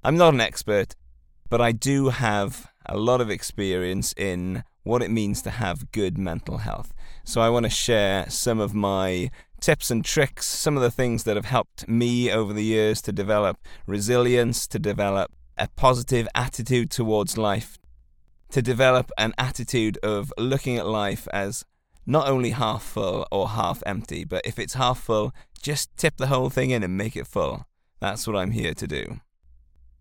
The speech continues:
If you have serious mental health problems or mental health issues, I would encourage you to get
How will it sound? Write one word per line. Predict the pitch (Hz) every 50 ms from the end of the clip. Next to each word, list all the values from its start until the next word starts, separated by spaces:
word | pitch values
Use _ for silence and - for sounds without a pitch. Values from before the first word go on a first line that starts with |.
| _ _ _ _ _ _ _ _ _ - - - - - - - -
If | 101 123 - 151
you | 156 156
have | 147 143 139 135 131 110 -
serious | - - 170 151 143 147 143 131 -
mental | - 139 135 131 127 - 127 127 120 120
health | 127 139 127 123 120 - - -
problems | - - 135 127 127 127 127 123 120 120
or | - 104
mental | 110 117 117 117 - 98
health | 113 123 113 98 - -
issues, | - 117 - - 110 104 - -
I | 110 110
would | 104 101
encourage | 104 101 104 - - 131 117 110 101 - -
you | 98 90 -
to | - - 104
get | 82 95 95 80 - -